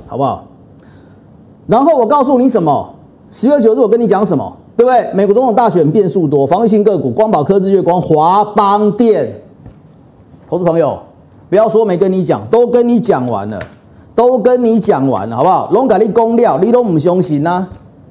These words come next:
你都没有听懂嘛。当时七，十七块的华邦电，投资朋友，对不对？那个时候六十块钱的日月光，你们都不相信啊，对不对？动作挖了脸消微嘛。我也跟大家讲，日月光我们现在也是一张都还没有走哎，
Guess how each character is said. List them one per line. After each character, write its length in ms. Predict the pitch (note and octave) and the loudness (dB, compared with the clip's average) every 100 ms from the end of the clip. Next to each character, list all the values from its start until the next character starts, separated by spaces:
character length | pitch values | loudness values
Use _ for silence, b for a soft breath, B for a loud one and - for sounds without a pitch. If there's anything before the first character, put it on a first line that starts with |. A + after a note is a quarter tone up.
| B B | B B
你 100 | D#3+ | -2
都 100 | A#3 | 0
没 100 | C#4 | 2
有 80 | A#3+ | 0
听 220 | A#3 B3+ | 2 2
懂 180 | G3 C#3+ | 0 0
嘛。 160 | C3+ | -2
当 200 | B2+ A#3 | 0 0
时 80 | G#3+ | 0
七， 320 | F#3 - G#3+ | -2 -6 -6
十 120 | F#3 G3 | -4 -4
七 160 | B3 B3 | -2 0
块 120 | B3 | 0
的 80 | G3+ | 2
华 160 | F#3+ | 0
邦 220 | F#3 G#3 | 0 0
电， 320 | G#3+ G3+ A#2+ - - - | 0 0 -2 -8 -20 -4
投 100 | F#3+ | 0
资 60 | G#3+ | 2
朋 140 | G#3 | 2
友， 280 | G3+ C3 - - B B B B - | 0 -2 -6 -14 B B B B -2
对 100 | A3+ | 0
不 60 | B3+ | 2
对？ 180 | G#3+ G3 | 2 0
那 80 | C4 | 2
个 80 | |
时 80 | A3+ | 2
候 80 | C4 | 2
六 180 | B3 B3+ | 2 2
十 100 | F#3+ | 2
块 140 | A#3 | 2
钱 160 | A3 G3 | 2 0
的 80 | G3+ | 0
日 140 | A#3+ | 0
月 160 | A#3+ A3 | 2 2
光， 320 | G#3 G#3+ G#3+ E3+ | 2 0 -2 -2
你 40 | |
们 160 | F3+ F#3 | 0 0
都 120 | B3 | 0
不 160 | C4+ | 0
相 240 | G#3+ A#3 B3 | 0 0 0
信 300 | - B3+ G#3+ | -2 -2 0
啊， 320 | G#3 G#3 G3+ - - - - - - - | 0 -2 -6 -14 -20 -20 -20 -20 -20 -6
对 100 | - | 0
不 60 | B3 | 2
对？ 100 | A#3+ | 2
动 220 | - C#4 | 2 2
作 100 | C4 | 2
挖 140 | C4+ C4+ | 2 2
了 60 | |
脸 200 | A#3+ F#3 | 2 2
消 200 | F3+ A#3+ | 2 2
微 260 | B3 G#3 G#3 | 4 4 2
嘛。 340 | F#3 C#3 A2 - - - - - B B | 0 -2 -6 -12 -20 -20 -20 -20 B B
我 100 | - | -2
也 60 | C#4 | 2
跟 140 | C4+ | 2
大 160 | C4+ C4 | 2 0
家 20 | |
讲， 160 | A3 G3 | 0 0
日 100 | C4+ | 0
月 100 | B3+ | 2
光 100 | B3+ | 2
我 60 | |
们 100 | G3 | 0
现 160 | C4 A#3+ | 0 2
在 100 | A3+ | 2
也 80 | D3+ | 0
是 120 | G#3+ | -2
一 100 | A#3+ | -2
张 220 | G#3 A#3+ | 0 0
都 100 | A#3+ | 2
还 80 | G#3 | 0
没 120 | G3+ | 0
有 100 | A3+ | 0
走 320 | A#3 E3 G#2+ | 0 -2 -4
哎， 100 | F#2+ | -8